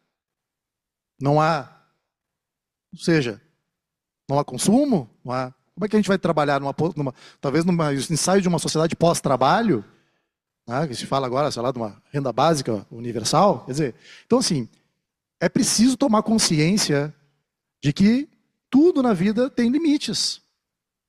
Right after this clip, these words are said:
Agora, eu tô falando uma obviedade aqui, ou seja, a inovação, ok, mas ela tem que, até pra, pra que não haja um efeito bumerangue, tá?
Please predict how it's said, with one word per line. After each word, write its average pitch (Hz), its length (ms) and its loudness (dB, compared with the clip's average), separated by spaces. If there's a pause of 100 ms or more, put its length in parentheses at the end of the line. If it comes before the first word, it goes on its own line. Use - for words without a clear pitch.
(240)
Agora, 147 280 -4
eu 226 280 -6
tô - 80 -14
falando 226 180 -2
uma 359 60 0
obviedade 180 540 0
aqui, 165 320 0 (440)
ou - 60 -8
seja, 143 360 4
a 143 100 -2
inovação, 196 840 0 (1800)
ok, 196 440 0 (380)
mas 95 100 -20
ela 98 160 -20
tem 151 180 0
que, 254 280 2 (380)
até 139 320 -2
pra, 240 280 0 (560)
pra 143 140 -8
que 117 340 -8 (100)
não 127 140 -2
haja 143 200 2
um 220 60 4
efeito 190 280 0
bumerangue, 233 640 2 (240)
tá? 165 280 -2